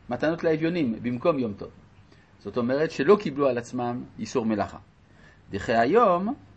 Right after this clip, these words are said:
אין הגשמי מתנגד לרוחני. על כן, בכל יום טוב, שעיקר התכלית של כולם, שיהיה מקרא קודש להתענג על השם, לא ייתכן להיות עסוק במלאכות חול, שהן שייכות ללמד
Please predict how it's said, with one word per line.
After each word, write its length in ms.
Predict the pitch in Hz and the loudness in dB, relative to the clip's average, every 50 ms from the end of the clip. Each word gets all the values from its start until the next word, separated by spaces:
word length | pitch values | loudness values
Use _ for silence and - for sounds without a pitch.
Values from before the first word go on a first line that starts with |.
| - - - | -20 -4 0
אין 160 | 220 254 - | 2 4 4
הגשמי 360 | 349 302 277 247 - - 233 226 | 4 2 2 0 0 0 0 0
מתנגד 420 | 220 214 - 208 202 220 220 208 | 0 0 -2 -2 0 2 4 4
לרוחני. 440 | 208 202 202 202 214 214 254 247 - | 4 4 4 4 4 2 2 0 -2
על 140 | - 151 156 - | -4 -6 0 4
כן, 200 | 240 247 226 156 | 4 4 4 4
בכל 280 | 143 - - 190 196 185 | 2 2 2 2 4 4
יום 160 | 165 135 131 | 4 2 0
טוב, 300 | 123 131 131 127 127 120 | 0 2 2 2 2 0
שעיקר 380 | 117 - 127 120 - 135 127 127 | -2 -4 -4 -2 -2 0 0 0
התכלית 420 | 127 - 127 - - 123 123 123 | 0 -2 -4 -6 -6 -6 -8 -6
של 140 | - 123 113 | -6 -8 -8
כולם, 400 | - - 123 113 123 127 123 123 | -8 -6 -4 -2 0 0 -2 -2
שיהיה 260 | - - 131 127 120 | -4 -4 -4 -2 -2
מקרא 220 | 120 120 - 127 123 | -4 -4 -4 -4 -4
קודש 420 | - - 120 117 120 127 123 - | -2 -2 -2 -2 -2 -4 -6 -8
להתענג 360 | 127 110 127 120 131 123 120 | -6 -4 -4 -4 -4 -4 -4
על 80 | 131 127 | -4 -4
השם, 380 | 127 - - 202 202 180 175 190 - - - - - - - - | -4 -2 0 0 0 0 0 -4 -10 -16 -20 -20 -20 -18 -6 0
לא 100 | 120 127 | 2 4
ייתכן 380 | 135 131 147 135 - 214 247 262 | 4 4 4 2 4 4 4 4
להיות 200 | 208 196 - 160 | 4 4 4 2
עסוק 220 | 147 - 160 139 | 0 -2 -2 -4
במלאכות 420 | 131 131 127 127 120 - 123 - | -2 0 0 0 0 0 0 -2
חול, 240 | - - 117 98 85 80 - - - - - - - - | 0 0 -2 -2 -2 -4 -10 -18 -20 -20 -20 -20 -14 -4
שהן 180 | - 139 123 | -2 0 0
שייכות 480 | 117 139 127 120 120 - 143 147 147 139 | 2 4 4 4 4 2 0 -2 -2 -2
ללמד 380 | 120 113 117 123 123 120 123 | 0 2 2 2 2 2 -2